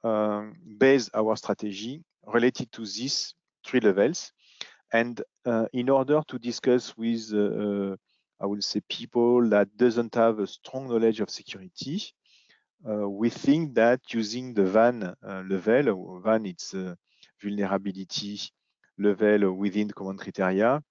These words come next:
we will be able to clearly help device manufacturer to select the right choices. And typically, we think that the, the low level should be van, uh, one and van two,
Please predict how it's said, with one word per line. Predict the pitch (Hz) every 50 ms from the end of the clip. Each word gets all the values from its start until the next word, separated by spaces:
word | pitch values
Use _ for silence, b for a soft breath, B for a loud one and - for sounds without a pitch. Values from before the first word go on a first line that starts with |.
| b b b b b b b b _ _ _ 98
we | 101 107 123 135 139 143
will | 135 123 120 117
be | 107 110 107 110
able | 110 107 101 113 123 135 139 135
to | - - - - 110 110 -
clearly | - - 127 120 113 110 110 113 117 110 -
help | 110 110 123 131 127 - - - _ _ _ _
device | - 101 107 104 -
manufacturer | - 101 95 95 - 104 104 - - 107 104 120
to | 123 - -
select | - - - 104 104 113 117 - _
the | 98 95
right | 92 101 101 104 -
choices. | - - 101 92 92 - - 78 78 - - b b b b b b b b b b b b _
And | 98 95 92 92 -
typically, | - - - 107 - 107 101 98 110 127
we | 127 110 107 101
think | - - - 117 120 117 101
that | 101 101 98 95
the, | 95 101 95 92 90
the | 90 98 98
low | 98 101 107 120 123
level | 120 117 104 110 110 107
should | 104 - - 104 92
be | 92 101 101
van, | 92 101 101 101 101 95 92 - - -
uh, | 98 95
one | 92 92 101 110 107 104
and | 98 92 92
van | 90 87 85 _ _
two, | - - 151 156 156 156